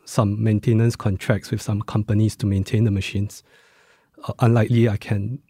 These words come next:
survive in a hawker center. So this gives me the advantage of, uh, being able to do everything myself.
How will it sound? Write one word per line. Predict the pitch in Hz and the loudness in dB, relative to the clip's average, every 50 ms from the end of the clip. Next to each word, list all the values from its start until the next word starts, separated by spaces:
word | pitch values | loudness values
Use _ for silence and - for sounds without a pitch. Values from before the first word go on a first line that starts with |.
| _ _ _ - | _ _ _ -20
survive | - - - 104 95 110 107 107 - | -8 -2 0 0 2 4 2 2 2
in | 110 101 | 2 0
a | |
hawker | - 104 - - | 0 -2 -4 -6
center. | 101 - - 98 104 - - 104 104 - _ _ _ _ _ _ _ _ _ _ _ _ _ _ _ _ - | -6 -4 -4 -4 -4 -4 -6 -8 -10 -10 _ _ _ _ _ _ _ _ _ _ _ _ _ _ _ _ -12
So | - - 120 110 110 | -4 0 2 2 4
this | 104 120 120 - - | 4 2 2 2 2
gives | - 123 113 - - - - - - - | -2 -2 -2 -2 -8 -16 -16 -8 -2 2
me | 117 113 110 107 110 107 104 104 104 | 2 4 4 4 4 4 2 2 0
the | - 104 98 104 | -2 -2 -4 -2
advantage | 110 107 98 - 98 98 104 - - 113 - - - - - _ - | -2 -4 -2 -2 -2 -2 -4 -4 -6 -8 -6 -8 -14 -16 -14 _ -4
of, | - 113 - - 113 | -2 -2 -2 -2 -2
uh, | 98 95 101 107 107 - _ _ - 110 | -2 -2 -2 -4 -6 -8 _ _ -4 2
being | 104 120 117 | 4 4 4
able | 110 101 110 107 | 4 4 2 0
to | - - | -2 0
do | - 110 107 | 0 0 2
everything | 101 98 98 - 104 101 | 2 2 0 0 0 -2
myself. | 98 95 101 - - 107 98 95 - - | -2 -2 -4 -6 -6 -6 -8 -8 -8 -14